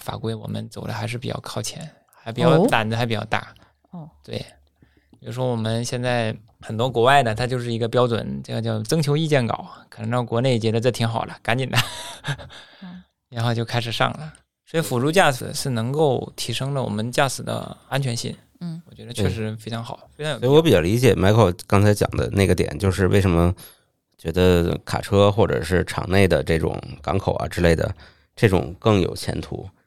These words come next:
Speaker 3: 因为它不管是在法规还是技术上都简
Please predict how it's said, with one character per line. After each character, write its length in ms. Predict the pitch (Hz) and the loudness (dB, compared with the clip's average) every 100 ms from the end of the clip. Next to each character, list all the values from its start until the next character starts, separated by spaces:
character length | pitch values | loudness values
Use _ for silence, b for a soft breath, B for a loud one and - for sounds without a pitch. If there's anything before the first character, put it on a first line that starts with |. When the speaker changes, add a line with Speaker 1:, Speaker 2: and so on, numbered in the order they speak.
| _ _ | _ _
Speaker 3:
因 140 | - 104 | -4 2
为 160 | 113 | 4
它 240 | 117 123 117 | 4 2 2
不 120 | 120 | 2
管 200 | 104 - | 2 0
是 160 | - 92 | -4 -2
在 640 | 101 90 80 73 58 52 50 - | 4 4 4 2 -2 -4 -6 -10
法 260 | - - | -2 -2
规 320 | - 98 117 | 2 4 4
还 160 | 117 87 | 4 0
是 100 | 80 | 0
技 140 | - | 0
术 120 | 85 80 | 0 0
上 180 | 78 76 | 0 2
都 100 | - | 2
简 160 | - | 2